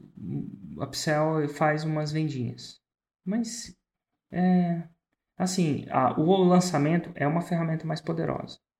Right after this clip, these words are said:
de venda, mais intensa, poderosa de venda. Então depende de quanto você quer vender.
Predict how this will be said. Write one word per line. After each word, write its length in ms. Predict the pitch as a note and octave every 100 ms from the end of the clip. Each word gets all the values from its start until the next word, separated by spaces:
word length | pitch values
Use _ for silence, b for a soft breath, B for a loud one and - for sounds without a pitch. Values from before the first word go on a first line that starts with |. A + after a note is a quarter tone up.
| _ -
de 220 | B2+ D#3+
venda, 420 | C3+ C#3 C3 B2+
mais 460 | C3+ D3 D3+ C#3+ D#3
intensa, 600 | D#3 D3+ C#3 C#3 - C3+
poderosa 520 | C3+ C3 B2+ B2+ B2+
de 80 | C3
venda. 280 | A#2+ B2 A#2+
Então 240 | B2+ F3 E3+
depende 380 | F#3 F#3+ G#3 -
de 20 |
quanto 200 | - -
você 140 | -
quer 140 | G3 F#3+
vender. 440 | G3 D#3+ C#3 C#3